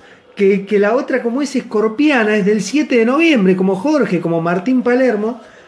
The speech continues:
eh, le pintan los celos, ¿viste? Te mira como diciendo, a veces habla del tema celular, redes sociales, no se lo pierdan, porque es un programa diferente, nos reímos, nos entretenemos, de once a una de la mañana escuchamos buena música, aparte Jorge canta de verdad,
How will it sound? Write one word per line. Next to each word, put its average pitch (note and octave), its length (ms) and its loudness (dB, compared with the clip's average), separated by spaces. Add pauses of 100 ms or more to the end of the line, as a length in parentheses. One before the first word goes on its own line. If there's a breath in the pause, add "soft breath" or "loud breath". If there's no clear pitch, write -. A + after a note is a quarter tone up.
(140 loud breath)
eh, D#3+ 220 0
le D#3+ 120 2
pintan G3+ 380 0
los F#3 180 -2
celos, A#3+ 420 0
¿viste? C#4 260 -6
Te G3 160 -4
mira C4+ 300 -2
como G3+ 180 -2
diciendo, G#3 380 -2
a - 20 0
veces C4 260 0
habla B3+ 240 2
del F#3 220 0
tema A3+ 260 0
celular, G3 680 0
redes A#3+ 260 2
sociales, F3 600 -2 (380 loud breath)
no B3+ 260 2
se C4 180 0
lo G#3 220 2
pierdan, C#3 560 0 (400 loud breath)
porque F#3+ 280 0
es C4+ 120 -6
un A3+ 140 -2
programa A#3+ 420 2
diferente, A#3 960 0
nos E3+ 240 -4
reímos, F3+ 640 0
nos G#3 320 -2
entretenemos, F#3 680 0 (340 loud breath)
de E3 180 2
once A#3+ 380 0
a F#3+ 60 2
una A3 200 2
de F#3 80 2
la F3 140 0
mañana G#3+ 380 0
escuchamos D#3+ 500 -4
buena A3+ 260 2
música, A#3+ 520 -2
aparte F3+ 320 -2
Jorge F3+ 380 -4
canta F#3 400 -2
de D#3+ 120 0
verdad, G3+ 500 -4